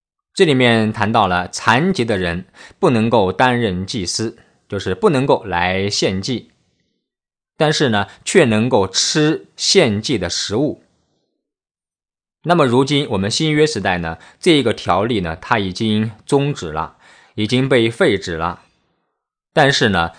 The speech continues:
它的原则依然适用于我们今天。那么是什么原则呢？就是要在品格上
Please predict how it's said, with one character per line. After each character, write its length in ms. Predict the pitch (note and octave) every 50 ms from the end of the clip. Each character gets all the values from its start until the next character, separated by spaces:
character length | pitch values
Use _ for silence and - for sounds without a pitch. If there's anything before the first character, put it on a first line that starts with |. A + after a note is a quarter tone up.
| - -
它 80 | - D3+
的 100 | C#3 A#2+
原 300 | G#2+ G2+ G#2 G#2+ B2+ D3
则 420 | C#3+ - F2+ F2 F2 G2 - - _
依 120 | D#3 E3
然 200 | C#3+ A#2 A2 A#2
适 300 | B2 - - - G#3 E3
用 200 | D#3 D3 A#2+ G2+
于 140 | F2+ F2 F2
我 100 | F2 E2+
们 160 | D#2+ E2 F2
今 240 | F#2 - A2 G#2+ A2
天。 320 | G#2+ - G2+ G2 G#2+ - _ _ _ _ _ _ - - _ _ _ -
那 120 | E3 F3
么 100 | E3 D#3+
是 120 | E3 - D3
什 140 | - - A2+
么 120 | D3 E3+
原 300 | C#3 G#2+ G2+ G2+ A2 A#2
则 160 | - F#2 F2
呢？ 240 | F2 F2 F2+ F#2+ - _ _ _ _ _ _ _ _ _ _ _ _ _ _ _ _ _ _ _ _ _
就 160 | - E3 D3+
是 340 | C#3+ - B2 A2 G#2+ A2+ G#2+ -
要 240 | C#3 C#3 B2+ A#2 A#2
在 180 | - C3+ G#2+
品 580 | F#2+ - - - - A2+ G#2 G2 F#2+ F#2 F#2 F2+
格 240 | - F#2+ F#2+ G#2 B2+
上 360 | - - D#3+ G#2 E2 -